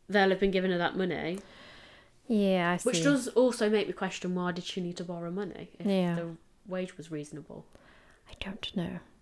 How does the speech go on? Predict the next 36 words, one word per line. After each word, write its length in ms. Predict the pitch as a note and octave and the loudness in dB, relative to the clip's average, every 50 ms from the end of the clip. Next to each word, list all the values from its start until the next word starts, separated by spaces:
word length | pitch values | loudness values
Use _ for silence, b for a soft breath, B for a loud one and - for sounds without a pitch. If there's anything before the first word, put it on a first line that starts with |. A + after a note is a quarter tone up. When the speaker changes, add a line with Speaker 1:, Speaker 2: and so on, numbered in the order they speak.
| _ - D#4+ | _ -6 -4
Speaker 2:
She 60 | G#3+ | 0
Speaker 1:
So 140 | - F#3 - | 2 4 4
Speaker 2:
had 220 | E3 G#3 F#3+ F#3 | 6 6 4 4
Speaker 1:
could 120 | - G#3+ F3+ | 4 4 4
Speaker 2:
no 40 | F3 | 4
Speaker 1:
it 120 | - - | 4 4
Speaker 2:
bills, 540 | F#3+ F#3 E3+ D#3 D#3 D#3+ F3+ - - - - _ b b b b b b b b - | 2 2 4 2 0 -2 -4 -6 -10 -16 -20 _ b b b b b b b b -10
technically. 500 | - - - F4 - - - - G3 F#3 - _ _ _ - - _ _ _ _ _ | -8 -6 -6 -6 -6 -8 -8 -8 -8 -8 -8 _ _ _ -20 -20 _ _ _ _ _
Speaker 1:
Yeah, 180 | - G#3 F#3+ E3+ | 0 0 0 0
she 140 | - - G3 | -2 -4 -4
didn't 140 | G3 G3+ G3 | -2 -2 -2
have 140 | G3+ F#3+ G#3 | -2 -2 0
any 140 | G3+ F#3+ F#3 | 0 0 0
bills, 480 | - E3 D#3+ C#3+ D3 D#3+ E3 E3 - - | 0 -2 -2 0 -2 -2 -4 -6 -6 -2
and 300 | F3 F3 F3 F3 E3+ - - | -2 -2 0 -2 -4 -4 0
Elizabeth 400 | F3 G3 G3 G3 G#3 F#3+ G3 F#3 | 0 2 2 2 0 -2 -2 -4
has 100 | F3+ E3+ | -4 -8
stated 380 | - - F3+ F3 C3+ E3 E3 - | -6 -4 -2 -2 -2 -2 -2 -4
that 280 | F3 - - - F3+ | -4 -6 -6 -8 -10
the 380 | - F3 E3 E3 E3 D#3+ D#3 D#3 E3+ | -6 -4 -4 -4 -4 -6 -6 -8 -6
wages 320 | F3+ F3+ F3 E3+ F3 E3+ | -2 -2 -2 -2 -2 -4
they 80 | F3 D#3+ | -4 -4
were 60 | D#3+ | -2
given 300 | D#3+ F3+ D#3+ D#3+ D3+ D3+ | -2 -4 -6 -4 -6 -6
was 180 | D3+ D3 D3+ E3 | -6 -8 -4 -4
reasonable 380 | E3+ D#3+ D3+ D#3+ D3 D3 D3 | -4 -4 -4 -4 -6 -6 -6
and 200 | D3 D3 D3 D3+ | -6 -6 -6 -6
more, 220 | D3+ D#3 D3+ - - - - | -6 -6 -6 -8 -8 -8 -6
more 260 | E3 E3+ E3+ E3 D#3+ | -4 -2 -2 -2 -2
than 120 | D#3+ D#3 D#3 | -2 -2 -4
enough 300 | D#3 D#3 D#3 D3+ - - | -4 -4 -6 -8 -10 -16
to 120 | - - | -18 -18
survive 520 | - - E3 D#3 E3+ E3 E3 D#3+ D3+ - - | -12 -10 -6 -2 0 0 0 0 -2 -4 -8
off. 280 | - C3+ D3 - - | -10 -10 -10 -6 2
Speaker 2:
Mm. 300 | - G#3+ F#3+ F3+ E3 F3+ - - - - | 4 4 6 6 4 2 -2 -8 -16 -8
Speaker 1:
So, 380 | - - F#3+ F#3 F3 E3+ E3+ | 0 2 4 4 4 2 -2